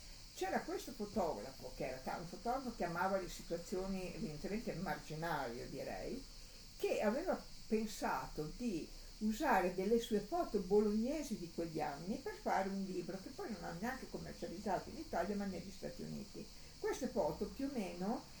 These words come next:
erano una prima parte tut-, quasi tutta dedicata a Valérie, dove veniva fotografata lei a letto con le calze a rete, con, cioè, il, il transgenderismo, proprio l'inizio del vero transgenderismo, quindi anche di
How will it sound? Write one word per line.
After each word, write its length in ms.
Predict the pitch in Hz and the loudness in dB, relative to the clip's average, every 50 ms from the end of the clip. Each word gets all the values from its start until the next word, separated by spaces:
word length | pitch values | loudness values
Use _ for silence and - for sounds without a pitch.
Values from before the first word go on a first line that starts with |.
| - - - | -12 -6 2
erano 580 | 269 262 240 196 175 160 139 - - - - - - - - - - - - - - - - | 8 10 10 10 10 6 0 -4 -6 -6 -8 -10 -12 -12 -12 -14 -14 -14 -14 -14 -12 -2 4
una 220 | 240 214 202 208 | 6 6 8 8
prima 380 | 196 - - 330 339 320 262 196 - | 6 4 2 2 2 2 2 2 2
parte 680 | - 269 269 269 226 190 160 - - - 165 165 - | 2 2 2 2 2 2 0 0 0 2 2 2 2
tut-, 280 | - 285 294 - - - | 0 -2 -2 -2 -2 0
quasi 260 | - 196 165 190 196 | 0 2 2 2 0
tutta 240 | - 339 349 370 262 | 0 0 2 2 2
dedicata 580 | 196 190 180 170 175 - - - 196 190 185 | 2 2 0 -2 -2 0 2 2 2 2 2
a 40 | 156 | 2
Valérie, 500 | 156 151 147 147 - - - - - - - - - - - - - - - - - - - - - - - | 2 2 0 0 -2 -4 -6 -8 -10 -10 -12 -14 -16 -16 -16 -16 -16 -16 -16 -16 -16 -16 -16 -16 -16 -10 -6
dove 240 | - 240 196 185 170 | -4 -2 0 0 0
veniva 880 | 160 170 170 170 175 170 175 165 165 160 160 160 160 156 156 156 147 - | 0 0 -2 -2 0 2 2 4 4 4 4 4 4 4 2 2 0 -2
fotografata 760 | - 160 - 165 156 190 160 147 - - 165 160 - 190 160 | -2 -4 -2 0 0 2 0 0 0 0 0 0 2 0 0
lei 320 | 160 147 156 160 160 156 | 2 2 2 2 2 4
a 60 | 151 156 | 4 2
letto 400 | 156 160 165 160 - - 151 - | 4 4 2 2 0 -2 -6 -4
con 100 | - 139 | -4 -4
le 80 | 135 139 | -4 -2
calze 320 | - 156 151 151 - 165 | -2 0 0 0 0 0
a 40 | 147 | 0
rete, 540 | 143 147 160 170 156 151 - - 156 147 147 | 0 2 2 0 0 -2 -2 -2 -2 -2 -2
con, 120 | - 151 - - - - | -4 -6 -8 -8 -8 -2
cioè, 200 | - 180 165 - - - - - - - - - - - - - - - - - - | 0 0 0 0 -4 -10 -14 -14 -14 -16 -16 -16 -16 -16 -16 -14 -14 -14 -12 -4 2
il, 220 | 247 233 220 196 190 190 208 | 4 6 6 6 4 4 4
il 120 | 196 156 | 2 2
transgenderismo, 1080 | - - 202 196 202 180 - - 196 190 214 190 185 175 196 233 269 269 - 240 185 160 | 2 2 4 4 4 2 2 2 4 4 6 8 8 8 6 6 2 0 0 0 -2 -2
proprio 340 | - - 180 185 185 - 175 | 0 2 0 2 4 4 4
l'inizio 480 | 180 175 190 247 359 370 - - 196 | 4 4 2 0 0 -2 0 0 2
del 180 | 165 170 165 214 | 4 4 4 4
vero 240 | 202 220 262 330 311 | 4 4 4 4 2
transgenderismo, 1040 | - 170 160 156 147 - 165 151 151 - 147 147 220 233 214 175 165 160 160 156 151 | 0 0 0 0 0 0 -2 -2 0 0 -2 0 0 0 -2 -2 -4 -4 -6 -6 -6
quindi 240 | - 160 160 - | -6 -6 -4 -4
anche 300 | - 170 220 208 180 165 | -2 -2 -2 -2 -4 -4
di 180 | 156 151 143 - | -4 -4 -4 -4